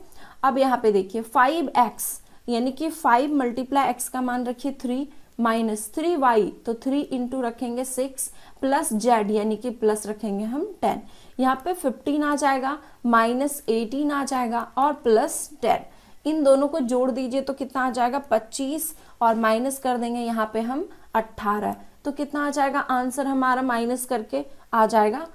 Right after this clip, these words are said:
सेवन। तो आपसे यहाँ पे क्या पूछा गया, इसका संभव मान, तो सेवन आया। अब जबकि देख लीजिए कि ऑप्शन में सेवन कहीं है ही नहीं, तब अब हम क्या करेंगे? तो इसके लिए सेवन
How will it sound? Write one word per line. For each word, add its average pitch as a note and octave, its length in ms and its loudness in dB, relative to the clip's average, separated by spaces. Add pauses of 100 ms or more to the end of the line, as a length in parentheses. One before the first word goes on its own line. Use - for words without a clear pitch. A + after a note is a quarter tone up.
(160)
सेवन। G#3 520 4 (380)
तो F#4 120 4
आपसे D4 500 2
यहाँ D4 240 0
पे D4+ 140 -2
क्या C#4+ 300 0
पूछा C4 360 -4
गया, B3 160 -2
इसका C4 220 -4
संभव A#3 460 0
मान, G#3 260 -2 (280)
तो C#4+ 100 0
सेवन C#4+ 480 2
आया। C4 240 2
अब B3+ 300 -2
जबकि C4 340 -4
देख A3 300 0
लीजिए A#3 320 -4
कि C#4 120 -4
ऑप्शन A#3+ 480 0
में C4+ 160 0
सेवन A#3 440 -2
कहीं A#3 320 -6 (120)
है A3+ 140 4
ही A#3+ 200 0
नहीं, G3 300 -6 (360)
तब C#4 140 0
अब D#4 120 0
हम C#4+ 160 2
क्या C#4 240 4
करेंगे? B3+ 500 0 (420)
तो F4+ 220 4
इसके C#4 440 -2
लिए B3+ 280 0
सेवन C4 440 2